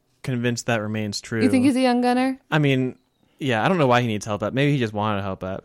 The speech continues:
Speaker 2: Uh, maybe. It's okay to ask for help.
Speaker 1: Yeah.
Speaker 2: Um,
Speaker 1: I mean, he's got all his heavy cop gear on.
Speaker 2: That's
Speaker 1: He's
Speaker 2: true.
Speaker 1: got his
Speaker 2: So, obviously, Teabing can't go up here, so it must be Remy's little, little
Speaker 1: Yeah,
Speaker 2: sur-,
Speaker 1: little spy
Speaker 2: surveillance.
Speaker 1: nest.
Speaker 2: Yeah.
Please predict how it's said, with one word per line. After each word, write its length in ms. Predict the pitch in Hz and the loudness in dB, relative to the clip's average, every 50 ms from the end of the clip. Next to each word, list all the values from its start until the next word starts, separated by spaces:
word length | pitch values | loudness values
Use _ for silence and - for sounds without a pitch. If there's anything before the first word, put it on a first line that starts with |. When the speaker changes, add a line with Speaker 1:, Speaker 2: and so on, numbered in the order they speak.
| - - | -12 -12
Speaker 2:
Uh, 160 | 208 214 202 | -10 -8 -8
maybe. 400 | 208 220 226 196 180 180 185 185 208 | -8 -8 -8 -8 -8 -8 -10 -12 -16
It's 160 | 240 - - | -20 -16 -14
okay 140 | 269 - 240 | -10 -6 -4
to 60 | 202 | -4
ask 200 | 190 190 196 - | -4 -4 -6 -8
for 80 | - 196 | -12 -10
help. 280 | 180 180 185 190 - - | -8 -6 -8 -8 -8 -6
Speaker 1:
Yeah. 440 | - 131 120 104 95 92 92 92 107 131 - _ _ _ _ _ _ _ _ _ _ _ - | -2 0 0 0 0 -2 -4 -6 -10 -12 -16 _ _ _ _ _ _ _ _ _ _ _ -4
Speaker 2:
Um, 460 | 208 220 220 220 220 220 220 220 220 | -2 0 0 0 0 -2 -2 -4 -4
Speaker 1:
I 60 | 151 | -4
mean, 140 | 151 147 139 | -2 0 0
he's 100 | 143 147 | 0 2
got 160 | 160 139 120 | 2 4 4
all 80 | 107 101 | 4 2
his 100 | 98 - | 0 -4
heavy 240 | - 113 104 104 101 | -6 -6 -6 -6 -6
cop 380 | - - 101 98 104 - - | -8 -6 -4 -4 -4 -4 -6
gear 240 | - 110 107 107 104 | -8 -6 -4 -4 -4
on. 320 | 104 104 104 107 107 107 | -4 -4 -6 -6 -6 -6
Speaker 2:
That's 260 | 107 101 101 117 123 135 | -6 -6 -6 -6 -8 -10
Speaker 1:
He's 80 | 135 | -8
Speaker 2:
true. 160 | - 190 185 | -6 -6 -4
Speaker 1:
got 300 | 180 - - 92 - - | -2 -4 -4 -4 -8 -12
his 440 | - - - - - - - - - _ _ _ _ _ _ _ _ | -14 -16 -16 -16 -16 -16 -16 -18 -18 _ _ _ _ _ _ _ _
Speaker 2:
So, 400 | - - - 247 240 240 240 240 | -10 -4 0 2 4 4 4 4
obviously, 520 | - - 247 254 262 262 262 247 - 254 233 | 6 4 6 6 4 2 0 0 -2 -4 -4
Teabing 340 | - 233 214 208 208 208 | -2 -2 0 0 0 0
can't 180 | 202 - 190 180 | -2 -4 -4 -2
go 140 | 180 185 180 | 0 2 2
up 160 | 175 175 - | 2 2 0
here, 220 | 190 180 180 180 | -2 -2 0 0
so 120 | 180 - 190 | 0 0 -2
it 60 | 170 | -2
must 220 | 185 190 190 208 - | 0 -2 -4 -4 -2
be 120 | 202 190 | -2 -2
Remy's 600 | 175 175 170 170 175 175 175 165 175 - - - | -2 -2 -2 -2 -4 -4 -6 -6 -8 -10 -10 -6
little, 420 | 175 180 170 170 165 160 165 175 - _ _ _ - _ _ _ - - - - _ - | -6 -4 -4 -2 -2 -4 -4 -6 -10 _ _ _ -20 _ _ _ -20 -20 -20 -20 _ -12
little 180 | - 190 175 151 | -6 -2 0 2
Speaker 1:
Yeah, 140 | 143 123 110 | 2 2 2
Speaker 2:
sur-, 60 | 104 | 2
Speaker 1:
little 160 | 110 110 110 | 0 -2 -2
spy 120 | 110 - - | -2 0 2
Speaker 2:
surveillance. 240 | 127 123 120 117 117 | 2 2 2 2 0
Speaker 1:
nest. 400 | 117 117 117 117 - - - - | -2 -2 -2 -4 -4 -6 -6 -8
Speaker 2:
Yeah. 220 | 190 - - - | -10 -10 -12 -14